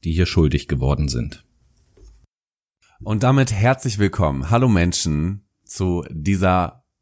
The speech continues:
Speaker 2: außergewöhnlichen Sondersendung mit dem Thema Colonia Dignidad.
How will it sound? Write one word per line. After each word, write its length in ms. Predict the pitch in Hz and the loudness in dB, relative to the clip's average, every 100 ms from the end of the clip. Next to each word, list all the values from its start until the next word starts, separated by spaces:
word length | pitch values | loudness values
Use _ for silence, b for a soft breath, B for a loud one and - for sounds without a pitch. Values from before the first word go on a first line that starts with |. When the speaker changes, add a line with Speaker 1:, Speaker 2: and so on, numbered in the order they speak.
| _ | _
Speaker 2:
außergewöhnlichen 920 | 104 123 117 90 87 85 82 85 82 | 2 2 2 0 0 2 2 2 2
Sondersendung 800 | 78 80 73 71 76 71 73 73 | 2 2 0 0 -2 0 -2 -4
mit 200 | 87 90 | -4 -2
dem 140 | 90 90 | -2 0
Thema 400 | 95 90 87 87 | 2 2 2 0
Colonia 460 | - 90 92 87 | 0 2 4 2
Dignidad. 580 | 80 85 73 62 64 - | 0 -2 -4 -4 -10 -14